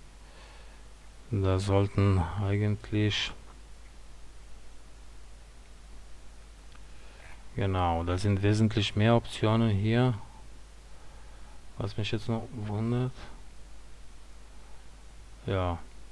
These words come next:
Component, Windows Components zum Beispiel. Ah ja, okay. Da haben wir hier jede Menge, äh, mehr Möglichkeiten hier. Ich schließe das wieder.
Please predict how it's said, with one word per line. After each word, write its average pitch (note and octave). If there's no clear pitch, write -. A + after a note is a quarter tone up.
Component, G2
Windows G#2+
Components A2+
zum G#2
Beispiel. G2
Ah F#2
ja, E2+
okay. E2
Da F#2
haben G2+
wir G#2
hier G#2
jede G#2
Menge, G2
äh, G2
mehr G2
Möglichkeiten G#2
hier. G2
Ich -
schließe -
das G2
wieder. F#2+